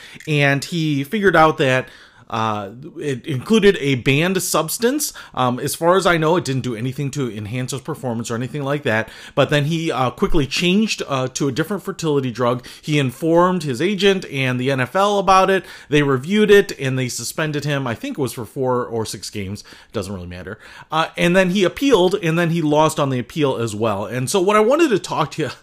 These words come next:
<laughs> about and just give you my opinion on it is that I think that was the wrong move, and particularly in a league that has trouble with domestic violence and drugs and, uh, sometimes murder.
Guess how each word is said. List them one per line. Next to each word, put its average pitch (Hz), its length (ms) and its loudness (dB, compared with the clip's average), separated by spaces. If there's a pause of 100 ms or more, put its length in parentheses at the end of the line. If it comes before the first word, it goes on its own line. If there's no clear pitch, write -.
<laughs> - 200 -16
about 139 500 2
and 135 220 -2
just - 200 -2
give 185 180 -2
you 202 100 2
my 147 240 2
opinion 147 480 -4
on 113 180 -2
it 117 160 -6 (380)
is 147 140 0
that 151 260 4 (240)
I 190 140 6
think 190 280 0
that 160 180 4
was 151 160 0
the 143 80 0
wrong 120 320 0
move, 98 280 -2
and 123 220 -8
particularly 285 680 0
in 175 60 -2
a 165 80 0
league 131 460 -2
that 107 160 -6
has 113 180 -4
trouble 135 400 -6
with 107 260 -2 (220)
domestic 123 440 -2
violence 147 720 2
and 98 280 -12
drugs 139 720 2
and, 104 480 -10
uh, 98 220 -6 (280)
sometimes 90 500 -6
murder. 196 560 6